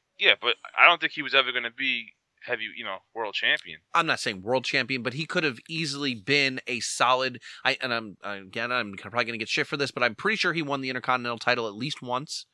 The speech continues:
Speaker 2: Um, I could be wrong. I'll look it up really quickly. Um, but I, I just think he could have been more had he, even when he turned heel, he still stayed as Tatanka, uh, as a heel. It was very
Speaker 1: Yeah.
Speaker 2: weird.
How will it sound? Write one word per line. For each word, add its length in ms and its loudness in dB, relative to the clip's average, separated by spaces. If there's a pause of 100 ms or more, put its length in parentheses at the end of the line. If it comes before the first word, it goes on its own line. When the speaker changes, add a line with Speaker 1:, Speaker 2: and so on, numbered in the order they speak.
(760)
Speaker 2:
Um, 220 2
I 60 2
could 200 2
be 100 0
wrong. 420 -4
I'll 120 -6
look 140 -12
it 80 -6
up 140 -8
really 200 -8
quickly. 480 -8 (300)
Um, 400 0
but 380 6 (180)
I, 220 4
I 100 8
just 220 -2
think 180 0
he 120 -4
could 160 4
have 240 2
been 260 4
more 440 6
had 240 6
he, 420 0 (320)
even 260 4
when 100 6
he 60 4
turned 240 0
heel, 520 2 (180)
he 120 4
still 260 2
stayed 420 2
as 120 -2
Tatanka, 800 4 (100)
uh, 80 -4 (120)
as 180 4
a 60 2
heel. 460 2
It 100 -4
was 160 2
very 380 -4
Speaker 1:
Yeah. 100 -2
Speaker 2:
weird. 640 -4